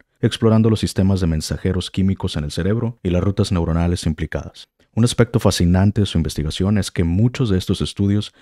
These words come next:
se realizan en roedores, y a través de sus experimentos los investigadores observan comportamientos similares a los que vemos en las personas que enfrentan estos problemas. Por ejemplo, un individuo con depresión puede perder la motivación para realizar tareas cotidianas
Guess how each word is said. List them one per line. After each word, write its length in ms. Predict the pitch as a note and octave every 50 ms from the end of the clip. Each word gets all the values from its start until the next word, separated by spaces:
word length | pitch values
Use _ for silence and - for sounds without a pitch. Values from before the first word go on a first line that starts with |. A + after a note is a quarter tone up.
| _ _ _
se 160 | - - G2
realizan 340 | F2+ F#2 G2 F#2+ - G#2 F2
en 80 | E2+ D#2+
roedores, 540 | D#2+ E2 E2+ G2+ A2+ A2 - - - - _ _ _ _ _ _ _ _ _ _ _ -
y 60 | G#2+
a 40 | G2+
través 300 | - G#2 G#2 A#2 A#2+ C3
de 80 | B2
sus 160 | - G#2 F#2+
experimentos 720 | F#2+ - - - F2+ F2+ F2+ F#2+ G#2 G#2 - A#2 A2 - -
los 140 | F#2 - -
investigadores 600 | E2+ D#2+ D#2+ - - F2 E2 E2+ F2+ G2 F#2 -
observan 420 | E2 - - - F#2 F#2 G2 G2
comportamientos 640 | - - D#2+ - E2 D#2+ - F2 F2+ G2 G2+ - G#2 -
similares 640 | - E2+ D#2+ D#2+ E2 F#2+ A#2+ - F2 E2+ - - _ _ _ _ _ _
a 60 | - G2
los 140 | G#2 -
que 80 | - B2
vemos 260 | B2 C3 C#3 B2+ -
en 60 | B2
las 140 | G#2 G2 -
personas 400 | - F2+ - - G2+ G2+ G2+ -
que 60 | - E2+
enfrentan 380 | E2 - F2 F2 E2 E2+ E2
estos 260 | E2 - - E2+ - -
problemas. 540 | E2 D#2 C2+ C#2 C#2 C2 - - - _ _ _ _ _ _ _ _ _ _ _ _ _ _ _
Por 160 | - F2 F2
ejemplo, 400 | E2 - F#2 D#2+ D2 - - - _ _ _ _ _ _ _ _ _ _ _ _ _ -
un 120 | G#2 A#2 B2+
individuo 380 | B2+ A#2 G2+ G#2 G2+ G#2 G2+
con 160 | - G2+ F#2
depresión 480 | E2 D#2+ - E2 D#2+ - - A2 C3 C3
puede 220 | - G2+ F#2 F#2
perder 340 | - - F2 E2 F2+ F2+ F#2
la 80 | G2 F#2
motivación 600 | F2+ D#2+ - - D2+ D#2 D2+ - - F2+ F#2+ F#2+
para 140 | - F2+ E2+
realizar 440 | D#2 D2+ D#2 - - F2 E2+ F2 -
tareas 320 | - D#2 D#2+ E2+ F2 -
cotidianas 680 | - F#2 - - D2+ D#2 D#2+ E2+ F#2+ A2 B2+ B2+ -